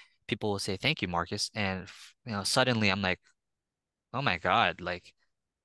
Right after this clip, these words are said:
thank you so much for humanizing our interaction." And it's just like, I don't know, there's something about it that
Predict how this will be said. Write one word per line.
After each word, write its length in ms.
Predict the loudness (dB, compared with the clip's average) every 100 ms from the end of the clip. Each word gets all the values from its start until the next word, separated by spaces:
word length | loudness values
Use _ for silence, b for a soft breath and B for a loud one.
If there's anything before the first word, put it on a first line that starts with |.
| 0
thank 180 | 2
you 80 | 2
so 200 | 4 4
much 180 | 6 4
for 100 | 2
humanizing 600 | 2 2 4 4 4 2
our 180 | 2 2 0 -2
interaction." 640 | 4 6 6 4 2 4
And 200 | 4 4
it's 240 | 4 6 8
just 200 | 8 8
like, 220 | 6 4 -14 _
I 80 | 2
don't 80 | 4
know, 40 | 4
there's 100 | 2
something 280 | 4 4 4
about 300 | 4 2 0
it 100 | 2
that 220 | 0 0